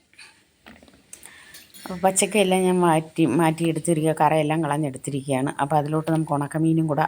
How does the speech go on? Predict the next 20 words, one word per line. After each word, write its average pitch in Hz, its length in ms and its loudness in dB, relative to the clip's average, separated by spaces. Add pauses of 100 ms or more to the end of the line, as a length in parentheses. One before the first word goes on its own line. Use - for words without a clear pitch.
(200)
ഇടാം. 143 180 -2 (120)
എല്ലാം 156 220 -4
ക്ലീൻ 147 240 0
ചെയ്തെടുത്തതാണ്. 135 640 -4 (1040)
അപ്പം 175 300 0 (540)
പിന്നെ 160 260 0
അതിലോട്ട് 170 400 -2
ഇനി 170 120 2 (160)
വേണ്ടത് 160 420 0 (280)
രണ്ട് 151 200 -4 (100)
മൂന്ന് 156 220 -2 (400)
വെളുത്തുള്ളി, 151 480 -4 (220)
രണ്ട് 151 240 -4
പച്ചമുളക് 151 600 -2 (160)
കീറിയത്, 135 480 -6 (160)
അതും 165 240 -6
കൂടി 156 180 -4 (180)
ഇട്ട് - 200 -12 (640)
കുറച്ച് 165 380 -8
മഞ്ഞൾപ്പൊടിയും 139 680 -10